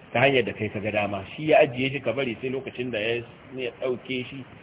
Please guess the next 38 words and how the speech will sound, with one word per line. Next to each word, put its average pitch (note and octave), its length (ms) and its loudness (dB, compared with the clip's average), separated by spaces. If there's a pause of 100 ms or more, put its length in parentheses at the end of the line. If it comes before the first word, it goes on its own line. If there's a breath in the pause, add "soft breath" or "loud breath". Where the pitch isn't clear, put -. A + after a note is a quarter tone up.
(120)
ya A2+ 80 -6
ɗauke B2 300 -2
shi A2 60 -10
ta B2 100 4
hanyar B2+ 240 2
da E2+ 80 -4
ya F2 60 -4
ga F2+ 100 -4
dama. F2 260 -6 (460)
Amma A2+ 160 2
ba A#2 120 2
kai G#2 160 -4
gaggawa C3 540 6
ka, A2 100 -10
ka, G#2 160 -14
ka G2+ 140 -12 (100)
sha B2 160 2
wani B2 200 0
dafi B2 340 -2
ko A2+ 80 -6
wani A#2 120 0
abu G2 140 -4
don G#2+ 120 -6
ka F#2 120 -10
mutu E2+ 220 -12
ba. C2+ 100 -12 (840)
Wannan A2+ 280 -2
ba F2 140 -2
daidai F2+ 260 -4
ba F2+ 120 -4
ne. E2 100 -10 (280)
Allah G2 220 0
maɗaukakin F#2 420 -8
sarki F#2+ 240 -6
ya F2 60 -4
ba F2 100 -4
mu E2 100 -8
dacewa. F#2 460 -4